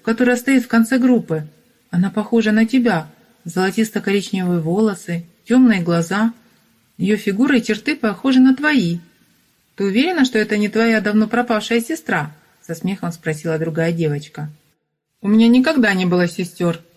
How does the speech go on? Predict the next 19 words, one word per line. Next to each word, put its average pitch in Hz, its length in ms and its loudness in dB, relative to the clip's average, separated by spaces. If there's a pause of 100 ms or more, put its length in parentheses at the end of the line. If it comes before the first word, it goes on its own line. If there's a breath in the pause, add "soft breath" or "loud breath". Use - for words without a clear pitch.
(140)
ответила 180 440 -2
Екатерина 180 640 -2
де 170 180 -2
Вер. 156 320 -4 (580)
«Какой 254 300 0
милой 262 360 4
выглядит 180 440 0
эта 220 200 0
девочка. 160 640 -4 (200)
Жаль, 269 280 -2
что - 180 -8
её 165 200 -2
гонят». 151 400 -4 (560)
«Это 170 180 -6
не 214 140 2
гонение», — 240 600 2 (200)
запротестовала 180 720 -4
другая 170 320 -2
девочка. 156 580 -4